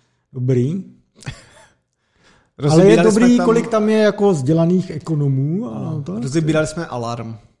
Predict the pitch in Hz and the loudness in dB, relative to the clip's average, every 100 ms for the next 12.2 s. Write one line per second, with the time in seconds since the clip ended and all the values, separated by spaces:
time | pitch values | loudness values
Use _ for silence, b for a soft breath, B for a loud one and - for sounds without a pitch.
0 | _ _ - - - 120 135 147 139 101 | _ _ -20 -20 -6 -4 -2 -2 -2 -2
1 | 147 139 143 131 143 123 127 - 123 135 | -4 -4 -4 -4 -6 -6 -10 -6 -6 -6
2 | B B B 156 180 180 180 190 190 185 | B B B 0 2 4 4 4 4 2
3 | 180 151 156 151 151 143 151 151 135 139 | 2 2 4 4 2 0 -2 -2 -2 -4
4 | - 143 131 131 123 123 120 B B B | -4 -4 -2 0 2 0 -2 B B B
5 | - 123 139 139 123 104 143 131 104 123 | -10 -4 -2 0 -2 -2 -4 -2 -2 -4
6 | 110 139 135 131 190 151 127 120 123 127 | -4 -2 -2 -4 -6 -4 -4 -2 -2 -2
7 | 170 165 165 - 127 113 131 139 135 139 | -4 -2 -4 -2 -4 -2 0 2 2 0
8 | - 147 135 135 135 135 139 147 - - | -2 0 2 2 0 0 0 0 -2 -4
9 | - b b b _ _ - 123 139 - | -6 b b b _ _ -16 -12 -14 -14
10 | - 101 98 _ _ _ 151 127 160 - | -16 -16 -16 _ _ _ -6 -2 -2 0
11 | 143 185 196 - - 139 127 143 135 - | 0 0 0 -4 -2 -2 0 0 0 -2
12 | 165 | -4